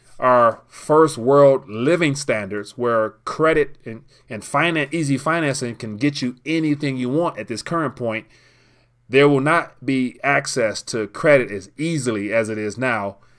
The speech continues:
as this, uh, transition occurs, because the banks won't be as liquid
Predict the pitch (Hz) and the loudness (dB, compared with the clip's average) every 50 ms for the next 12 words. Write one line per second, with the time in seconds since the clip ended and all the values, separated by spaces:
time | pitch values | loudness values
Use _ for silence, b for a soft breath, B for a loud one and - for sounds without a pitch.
0 | _ _ _ - 120 123 117 113 101 117 117 117 107 - - - 123 113 110 107 | _ _ _ -4 0 2 2 0 0 -2 -4 -4 -4 -6 -2 0 2 2 2 0
1 | 101 - - 131 120 117 113 107 123 120 - - 113 104 98 - - 151 143 135 | -2 -4 -6 -4 -4 -4 -4 -4 -4 -4 -4 -6 -10 -10 -10 -6 -2 2 2 2
2 | 123 113 110 98 110 104 - - 117 113 110 107 104 - - b b b b b | 2 0 -2 -4 -8 -10 -6 -2 0 2 2 0 0 -6 -12 b b b b b
3 | b b b b b b b - - 123 110 101 143 143 147 147 143 - 117 127 | b b b b b b b -4 -4 -2 4 6 6 6 6 4 -2 -6 -4 -2
4 | 127 135 135 113 113 110 127 127 127 127 123 120 117 113 110 107 - 104 104 107 | -2 -2 -2 -4 -4 -4 0 2 2 4 4 4 4 2 2 -2 -4 -8 -6 -2
5 | 120 143 175 175 - - 113 110 101 104 - | 2 2 2 2 0 -4 -8 -8 -8 -10 -10